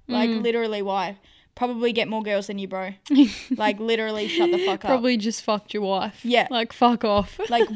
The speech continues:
Speaker 1: what are you mad about? Like, why? What that fuck happened to you in your life that you felt like, "You know what? I'm gonna comment this on this TikTok
Speaker 2: Yeah.
Speaker 1: today."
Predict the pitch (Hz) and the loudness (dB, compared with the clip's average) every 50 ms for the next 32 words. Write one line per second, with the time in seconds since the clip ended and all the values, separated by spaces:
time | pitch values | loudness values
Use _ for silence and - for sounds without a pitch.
0 | 220 226 254 254 254 247 240 220 214 208 214 220 214 196 202 190 180 - - - | 2 4 4 4 2 2 0 2 2 2 2 2 0 0 0 0 0 -2 -4 -2
1 | - 208 202 - 339 320 - 233 269 - 233 - 226 240 247 269 269 - - 269 | 0 2 2 2 2 2 4 4 4 4 4 2 0 2 4 4 4 4 2 0
2 | 254 - - - - 247 240 - 240 226 233 240 226 214 - 233 220 214 214 202 | 0 0 -2 -4 -4 -4 -2 -2 -4 -4 -4 -4 -6 -6 -6 -8 -8 -8 -8 -6
3 | 208 202 202 196 190 202 202 214 170 190 208 - 220 202 - - 196 190 196 262 | -6 -4 -2 -2 -4 -4 -4 -6 -6 -6 -6 -6 -6 -4 -4 -4 -6 -6 -6 -4
4 | 247 262 233 214 208 208 - 214 220 208 196 208 - - 208 202 - - - 202 | -4 -2 -2 -2 -2 -4 -4 -4 -6 -8 -10 -12 -10 -10 -10 -10 -10 -10 -12 -12
5 | - - 139 147 131 - - - - - - 233 240 247 233 220 208 196 180 143 | -12 -12 -12 -12 -12 -12 -14 -14 -16 -10 -4 0 2 4 4 4 4 2 0 -2
6 | 160 160 214 214 | -2 -4 -6 -8